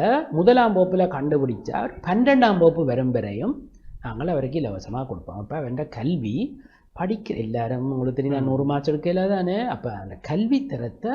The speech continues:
Speaker 1: கல்வி, அவன் செயற்பாடுகள், அவன் வளர்ச்சியை நாங்கள் மேலே கொண்டு விட்டு விடலாம். அதற்கான திட்டம் தான் இப்ப ஆரம்பிக்கப்பட்டிருக்குது.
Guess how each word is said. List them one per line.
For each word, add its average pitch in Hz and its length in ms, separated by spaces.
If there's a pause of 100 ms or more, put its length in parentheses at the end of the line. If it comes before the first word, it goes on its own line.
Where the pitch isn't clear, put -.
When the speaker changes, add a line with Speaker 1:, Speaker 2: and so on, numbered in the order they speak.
(340)
Speaker 1:
கல்வி, 120 440
அவன் 135 280
செயற்பாடுகள், 123 720
அவன் 139 280
வளர்ச்சியை 135 640 (380)
நாங்கள் 117 480 (440)
மேலே 135 340
கொண்டு 101 340
விட்டு 117 260
விடலாம். 101 420
அதற்கான 127 560
திட்டம் 110 420
தான் 175 300
இப்ப 123 180
ஆரம்பிக்கப்பட்டிருக்குது. 120 1160